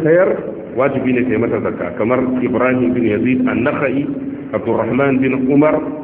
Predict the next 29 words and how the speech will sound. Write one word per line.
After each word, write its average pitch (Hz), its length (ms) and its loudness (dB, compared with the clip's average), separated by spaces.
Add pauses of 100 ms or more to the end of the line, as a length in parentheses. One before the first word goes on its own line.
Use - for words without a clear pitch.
(480)
a-, 117 40 -4 (220)
a-, 110 160 -6
Abdurrahman 127 560 0
bin 131 180 2
Amr 147 220 4 (160)
al-Auza'i, 139 640 0 (340)
akwai 147 260 0
Sufyan 135 320 0
al-Thawri 151 480 4
wa 123 120 2
ghayruhu. 123 360 0 (800)
Ibn 147 140 0 (100)
Qudama 139 640 0
ya 131 140 0 (180)
kirga 156 320 0
sunayensu 127 880 0
cikin 127 180 -2
Al-Mughni, 120 460 0
haka 139 240 0
ma 120 480 -2
Al-Imam 110 420 -2
An-Nawawi 117 540 0 (580)
ya 127 220 0
kirga 127 320 0 (340)
sunayen 127 540 2
waɗannan 117 400 0 (100)
manyan 147 540 4
malamai 127 720 0
waɗanda 131 320 -2